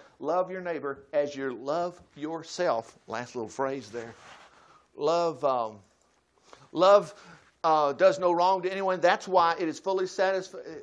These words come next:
that's why it fully satisfies all of God's commandments. It's the only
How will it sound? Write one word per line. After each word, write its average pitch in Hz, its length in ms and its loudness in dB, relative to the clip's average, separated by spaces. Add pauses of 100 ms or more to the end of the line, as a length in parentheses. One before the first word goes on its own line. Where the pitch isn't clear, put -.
that's 180 280 -4
why 190 300 -2 (280)
it 180 180 -4
fully 214 240 0
satisfies 165 640 -4
all 170 280 0
of 147 60 -8
God's 170 260 -2
commandments. 165 520 -10
It's 185 200 -2
the - 220 -6
only 240 520 -6